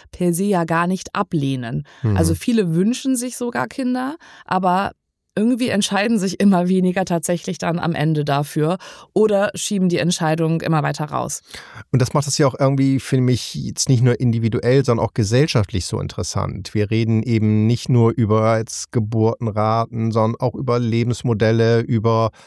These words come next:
Speaker 2: Erwartungen, die man vielleicht ans Leben
Speaker 1: Mhm.
Speaker 2: hat, an Ängste, die man mit sich rumträgt und natürlich die große Frage auch, ähm, in was für einer Gesellschaft wollen wir eigentlich in Zukunft wie zusammenleben?
Speaker 1: Ja, das stimmt, denn, ach, gerade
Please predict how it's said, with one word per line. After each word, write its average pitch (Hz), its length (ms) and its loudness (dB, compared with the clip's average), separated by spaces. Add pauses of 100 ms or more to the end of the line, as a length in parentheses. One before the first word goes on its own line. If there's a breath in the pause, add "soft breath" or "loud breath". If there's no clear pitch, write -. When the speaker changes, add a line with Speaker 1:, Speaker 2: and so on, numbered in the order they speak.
(460 loud breath)
Speaker 2:
Erwartungen, 139 880 0
die 131 80 -2
man 127 140 0
vielleicht 123 240 0
ans 131 220 -4
Leben 127 200 2
Speaker 1:
Mhm. 120 60 4
Speaker 2:
hat, 131 400 -2
an 101 380 -6 (200)
Ängste, 143 800 2 (100)
die 135 60 0
man 131 140 2
mit 131 100 0
sich - 220 -4
rumträgt 131 800 0
und 120 120 -2
natürlich 104 260 -2
die 113 120 -6
große 107 360 -4
Frage 107 400 -2
auch, 113 380 -2
ähm, 104 420 -8 (580)
in 98 140 -4
was 98 140 -2
für - 80 -2
einer 110 100 2
Gesellschaft 101 540 -2
wollen 104 240 -2
wir 104 120 -2
eigentlich 101 260 -4
in 104 100 -6
Zukunft 107 520 -2
wie 98 340 -2 (100)
zusammenleben? 104 720 -4 (360)
Speaker 1:
Ja, 185 140 -4 (800 loud breath)
das - 160 -4
stimmt, 240 340 0
denn, 170 360 0 (600)
ach, 185 360 -8
gerade 220 420 -2